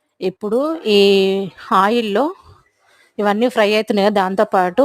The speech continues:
మంచిగా ఇవన్నీ ఫ్రై చేసుకున్నా. నూకలు మొత్తం మంచిగా రెడ్గా వచ్చేదాకా ఫ్రై చేసుకొని పక్కన ఎసరు పెట్టేసుకొని దాంట్లో వేసుకున్నా. చాలా అంటే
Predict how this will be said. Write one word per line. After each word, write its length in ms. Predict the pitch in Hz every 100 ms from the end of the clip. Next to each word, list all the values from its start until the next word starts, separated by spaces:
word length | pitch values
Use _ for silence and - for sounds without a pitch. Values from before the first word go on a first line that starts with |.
| 330
మంచిగా 460 | 285 190 196 - 220
ఇవన్నీ 460 | 196 180 196 269 349 359 _
ఫ్రై 200 | - 220 208 214
చేసుకున్నా. 500 | 220 - 220 185 156 - _ - - _ -
నూకలు 380 | 196 202 220 196
మొత్తం 220 | 185 - 202
మంచిగా 380 | 185 214 240 214
రెడ్గా 340 | 196 175 196 196
వచ్చేదాకా 460 | - 196 180 214
ఫ్రై 200 | 247 214 180 180
చేసుకొని 460 | 175 - 214 208
పక్కన 420 | 220 175 - 180 170
ఎసరు 220 | 190 170
పెట్టేసుకొని 680 | 160 - 160 - - 190 294 453 _ _ - - - 190
దాంట్లో 320 | 175 170 226 254
వేసుకున్నా. 520 | 202 - 185 160 156 - _ _ _ _ _ -
చాలా 560 | 208 170 165 170 190 208
అంటే 180 | 185